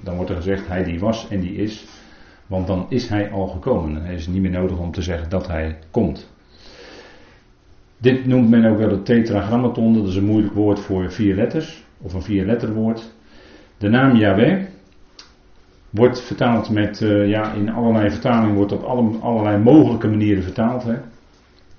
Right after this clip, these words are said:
"Ik ben die ik ben", "Ik zal zijn die ik zijn zal". En als we het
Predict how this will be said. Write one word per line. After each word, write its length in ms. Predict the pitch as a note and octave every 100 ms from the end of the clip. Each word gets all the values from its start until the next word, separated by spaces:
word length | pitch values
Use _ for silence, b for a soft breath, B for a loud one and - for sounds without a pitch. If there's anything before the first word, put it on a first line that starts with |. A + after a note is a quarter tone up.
| -
"Ik 180 | A2+ G2
ben 180 | A2+ A2+
die 200 | G2 F2+
ik 80 | F2
ben", 340 | B2 C#3+ D3 - B B B B B
"Ik 160 | A2+ -
zal 200 | A2 G2+
zijn 260 | A#2+ A#2
die 180 | G2 F2+
ik 80 | F2
zijn 260 | C#3+ D3
zal". 400 | B2 A#2 A#2 A2+ - - b b b
En 160 | G#2 G#2
als 220 | G#2+ G2
we 80 | G2+
het 280 | G2+ -